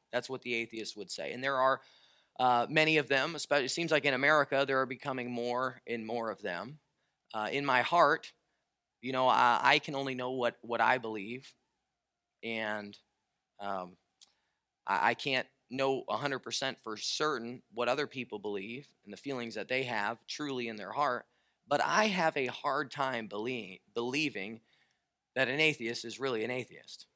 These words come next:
I got a hard time believing that. What,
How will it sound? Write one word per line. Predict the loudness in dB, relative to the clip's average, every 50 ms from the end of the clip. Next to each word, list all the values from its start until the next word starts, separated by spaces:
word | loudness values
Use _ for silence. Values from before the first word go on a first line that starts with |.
| _ _ _ _ _ _ _ _ _ _ _ _ _ _ _ _ _ _ _ _ _ _ _ _ _ _ _ _ _ _ _ _ _ _ _ _ _ _ _ _ _ _ _ _ _ _ _ _ _ _ _ _ _ _ _ _ _ _ _ _ _ _ _ _ _ 2
I | 6
got | 8 8 8
a |
hard | 8 8 8 8 8 8
time | 6 4 6 6 6 6 4 2 0 -2 -8 _ _ _ -2
believing | 0 2 4 2 2 0 -2 -6 -8
that. | -10 -12 -14 -16 _ _ _ _ _ _ _ _ _ _ _ _ _ _ _ _ _ _ _ _ _ _ _ _ _ _
What, | -2 -2 -2